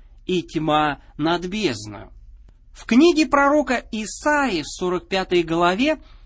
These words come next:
говорится о том, что Бог сотворил землю не напрасно.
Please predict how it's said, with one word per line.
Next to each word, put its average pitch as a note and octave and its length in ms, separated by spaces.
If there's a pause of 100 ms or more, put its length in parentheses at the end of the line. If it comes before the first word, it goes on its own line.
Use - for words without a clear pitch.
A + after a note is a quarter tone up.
(160)
говорится C4 600
о C4 40
том, D#4 240
что C4 240
Бог D#4 240
сотворил B3+ 640
землю A#3 460
не A3 180
напрасно. G3 760